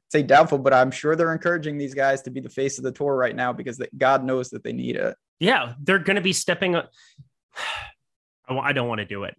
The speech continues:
Speaker 2: I don't wanna go on
Speaker 1: We're
Speaker 2: the,
Speaker 1: not going
Speaker 2: the
Speaker 1: out on
Speaker 2: absolute
Speaker 1: live rant. We, we don't do that on this
Speaker 2: No,
Speaker 1: show.
Speaker 2: we don't do that. That's,
Speaker 1: Um,
Speaker 2: we're, we're here to break down D F S. If you want my thoughts, go to Twitter, follow at Eric Lindquist. I'm sure I'll have many of them coming down
Speaker 1: Yeah,
Speaker 2: the pipeline.
Speaker 1: come and follow.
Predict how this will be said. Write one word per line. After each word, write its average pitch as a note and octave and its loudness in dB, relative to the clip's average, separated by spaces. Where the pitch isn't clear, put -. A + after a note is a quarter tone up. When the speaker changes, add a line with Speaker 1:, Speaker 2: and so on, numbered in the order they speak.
Speaker 2:
I C3 2
don't C3+ 2
wanna B2+ 2
go A#2+ -2
on A#2 0
Speaker 1:
We're G#3+ 2
Speaker 2:
the, C#4 2
Speaker 1:
not B3+ 2
going A3 6
Speaker 2:
the G3 6
Speaker 1:
out F3+ 6
on D#3 4
Speaker 2:
absolute D3 2
Speaker 1:
live C3+ -4
rant. A#2+ -2
We, F3 0
we F3+ 4
don't F3+ 2
do D#3 -4
that B2 0
on B2+ -6
this C3 -2
Speaker 2:
No, A2+ 2
Speaker 1:
show. A#2 -4
Speaker 2:
we D#3+ 2
don't C#3+ 2
do B2 -2
that. B2 0
That's, C3+ 2
Speaker 1:
Um, A#2 0
Speaker 2:
we're, D3+ 0
we're F3 0
here F3+ 2
to E3 0
break D3 0
down C3+ -2
D B2+ -6
F A#2+ -6
S. A2+ -4
If C3 -16
you E3+ -6
want D#3+ 0
my B2+ 0
thoughts, A#2+ -2
go C#3+ -4
to A#2+ -4
Twitter, A#2 -4
follow A#2 0
at A2+ 0
Eric A2 -4
Lindquist. A2+ -6
I'm A#2+ 2
sure B2 0
I'll A#2+ 2
have A#2 -2
many A2+ -4
of G#2+ -8
them A2 -6
coming A2 -6
down G#2+ -4
Speaker 1:
Yeah, G2+ -2
Speaker 2:
the - -4
pipeline. C4 2
Speaker 1:
come G#3 -2
and A3 -2
follow. C#3+ 2